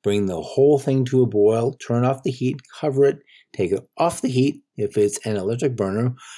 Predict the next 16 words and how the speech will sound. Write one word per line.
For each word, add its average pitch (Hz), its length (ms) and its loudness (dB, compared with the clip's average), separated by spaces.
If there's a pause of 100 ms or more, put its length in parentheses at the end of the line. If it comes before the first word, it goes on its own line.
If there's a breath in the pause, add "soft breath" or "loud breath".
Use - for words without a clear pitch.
(160 loud breath)
and 92 100 -4
let 110 180 2
it - 80 -4
sit - 380 -2 (320)
for 110 600 0 (1160 loud breath)
now, 87 200 -6
depending 92 500 -2
if 87 160 -8
you're 95 160 -2
at 87 120 -2
sea 123 180 -2
level 107 500 2
or 95 380 0
way 95 320 0
up 90 140 -8
here 110 340 2